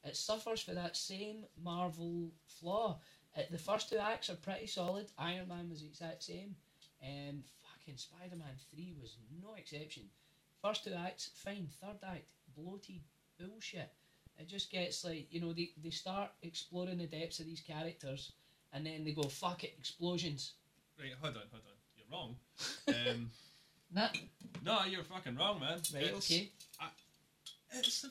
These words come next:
Speaker 2: fucking comic book
Speaker 1: Yeah,
Speaker 2: Can't
Speaker 1: no, no,
Speaker 2: expect
Speaker 1: I
Speaker 2: too
Speaker 1: get
Speaker 2: much
Speaker 1: that.
Speaker 2: from it.
Speaker 1: No, but a film's a different format, man. Transpose, bitch. If you're gonna make a movie, make a fucking movie. You don't want
Speaker 2: You're
Speaker 1: a
Speaker 2: making a
Speaker 1: comic book
Speaker 2: movie
Speaker 1: on
Speaker 2: about
Speaker 1: screen.
Speaker 2: a big green guy that's fucking angry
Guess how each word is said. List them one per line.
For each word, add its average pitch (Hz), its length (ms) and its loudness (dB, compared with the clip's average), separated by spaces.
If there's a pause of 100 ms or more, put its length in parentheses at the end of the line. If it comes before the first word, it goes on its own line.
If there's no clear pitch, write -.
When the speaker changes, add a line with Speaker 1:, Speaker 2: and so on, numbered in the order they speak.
(140)
Speaker 2:
fucking 277 400 -16 (120)
comic 339 440 -10
book 233 100 -14 (760)
Speaker 1:
Yeah, 302 100 -2
Speaker 2:
Can't 403 160 -2
Speaker 1:
no, 403 60 0
no, 415 60 0
Speaker 2:
expect 262 360 0
Speaker 1:
I 247 60 0
Speaker 2:
too - 100 -2
Speaker 1:
get - 120 6
Speaker 2:
much 269 100 4
Speaker 1:
that. 254 240 -2
Speaker 2:
from - 100 -8
it. - 80 -12 (220)
Speaker 1:
No, 269 200 6
but 262 120 0
a 220 40 0
film's 359 360 4
a 302 60 -2
different - 280 -6
format, 165 540 -2
man. 131 240 -8 (380)
Transpose, 196 920 -4 (200)
bitch. - 300 -10 (680)
If 156 100 -16
you're 180 100 -6
gonna 247 200 2
make 220 220 -4
a 170 40 -4
movie, 220 500 -2 (140)
make 208 180 -10
a 196 60 -8
fucking 175 400 -6
movie. 165 360 -6
You 147 60 -14
don't 190 160 -16
want 196 120 -6
Speaker 2:
You're 220 80 0
Speaker 1:
a 240 40 4
Speaker 2:
making 285 300 2
a - 20 4
Speaker 1:
comic 262 60 8
book 262 100 8 (100)
Speaker 2:
movie 247 40 6
Speaker 1:
on 247 60 6
Speaker 2:
about 220 100 6
Speaker 1:
screen. 180 300 2
Speaker 2:
a 196 40 2
big 160 260 -6
green 180 260 0
guy 190 260 2
that's 151 180 -4
fucking 143 340 -8
angry 143 360 -4